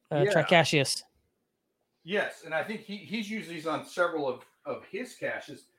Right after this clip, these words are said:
Speaker 2: I've seen them online quite a bit, and I've never bought one because I, you know, creative builder, you wanna, you do an Arduino, right? That's the way you do it. You don't cheat. But honestly, I don't think it's cheating. I think it's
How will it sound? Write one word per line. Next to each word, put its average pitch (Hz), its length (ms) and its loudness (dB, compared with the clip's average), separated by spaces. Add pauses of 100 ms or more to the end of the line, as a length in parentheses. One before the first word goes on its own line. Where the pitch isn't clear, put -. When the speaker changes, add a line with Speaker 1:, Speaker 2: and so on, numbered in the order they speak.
(160)
Speaker 2:
I've 151 200 -2
seen 262 380 -4
them 151 180 2
online 139 640 -2
quite 175 300 -4
a 143 120 -4
bit, 147 240 -2
and 143 100 -10
I've 127 180 -6
never 165 200 0
bought 151 340 2
one 202 120 -6
because 147 280 -2
I, 123 180 2 (1200)
you 147 60 0
know, 123 220 2 (140)
creative 165 400 10
builder, 165 280 12
you 143 120 12
wanna, 143 280 10
you 135 120 0
do 151 280 12
an 143 80 12
Arduino, 131 580 8
right? 120 240 8
That's 120 240 8 (180)
the 143 80 6
way 127 140 12
you 120 140 10
do 127 180 10
it. 110 60 8
You 107 80 2
don't 120 240 2
cheat. - 420 -4
But 110 180 -2 (340)
honestly, 120 640 6 (640)
I - 80 12
don't 247 140 12
think 123 140 8
it's 98 140 0
cheating. 165 340 4
I 104 100 8
think 123 160 6
it's - 160 -6